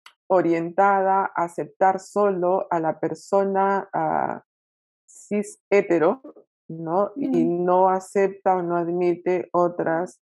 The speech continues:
Speaker 1: condiciones, ¿no? De, mm,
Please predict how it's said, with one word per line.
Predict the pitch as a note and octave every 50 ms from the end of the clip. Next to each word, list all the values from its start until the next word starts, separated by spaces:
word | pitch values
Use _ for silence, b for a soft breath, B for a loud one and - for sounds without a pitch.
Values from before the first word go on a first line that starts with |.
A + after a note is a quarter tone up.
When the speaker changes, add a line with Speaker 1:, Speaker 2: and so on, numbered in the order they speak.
| _ _ _ _ _ _ _ -
Speaker 1:
condiciones, | - F3+ E3+ E3 D#3 D#3 E3 D#3+ E3 - - G3+ F#3+ G3+ A3 A3 G#3 F#3 E3+ E3 E3+ F#3 F#3 F#3 - - -
¿no? | F3+ D#3+ D#3+ E3+ D3 -
De, | D#3+ D#3 D#3 C3 C3 B2 - -
mm, | - - G#1 - - - - - -